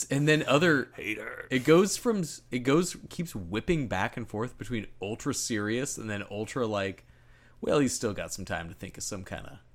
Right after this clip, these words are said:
Speaker 1: quick,
Speaker 2: Mm-hmm.
Speaker 1: quick whiff. They're like,
Speaker 2: <laughs>
Speaker 1: "Yeah, that's cool. He's still a cool guy." Uh, the other modern child death scene.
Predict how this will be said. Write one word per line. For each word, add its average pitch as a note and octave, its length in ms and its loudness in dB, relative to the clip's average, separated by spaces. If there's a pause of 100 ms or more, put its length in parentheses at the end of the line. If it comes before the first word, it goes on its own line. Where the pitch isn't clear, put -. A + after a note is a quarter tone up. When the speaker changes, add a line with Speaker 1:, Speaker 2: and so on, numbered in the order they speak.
(160)
Speaker 1:
quick, G#2 180 0
Speaker 2:
Mm-hmm. F#2 220 -4
Speaker 1:
quick C#3+ 260 0 (460)
whiff. G#2+ 500 -4 (100)
They're A#2+ 240 4
like, D3 240 6
Speaker 2:
<laughs> D#3 80 4
Speaker 1:
"Yeah, - 260 -2
that's D3 160 -4
cool. G2+ 260 -2
He's D#3+ 140 2
still C3 200 2
a F#2+ 60 -4
cool G2 200 -6
guy." E2 320 -8 (480)
Uh, C#3+ 300 4 (260)
the B2 340 2
other A#2 540 4
modern F2 680 -2 (220)
child F#2 380 -4
death - 200 -12
scene. - 440 -14